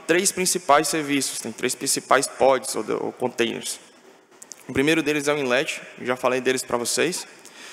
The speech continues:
O inlet ele recebe, enriquece o flow e envia esse flow pro Kafka. Só que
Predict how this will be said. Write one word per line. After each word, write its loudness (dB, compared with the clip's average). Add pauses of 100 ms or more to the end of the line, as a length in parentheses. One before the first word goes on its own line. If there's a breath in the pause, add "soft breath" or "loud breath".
(260 loud breath)
O 2
inlet 4
ele 2
recebe, 0
enriquece 2
o -2
flow 0
e -4
envia 0
esse 0
flow 0
pro -6
Kafka. 4 (1300 loud breath)
Só 4
que -4